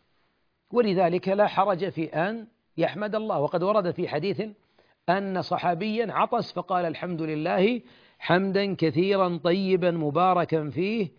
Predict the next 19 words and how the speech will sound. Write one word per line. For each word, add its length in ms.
مباركا 640
عليه 400
كما 340
يحب 500
ربنا 720
ويرضى". 720
هذا 320
حمد 440
الله 420
حمدا 560
عجيبا 380
جميلا، 580
وقد 240
يفتح 380
الله 240
على 340
بعض 260
عباده 680
محامد 640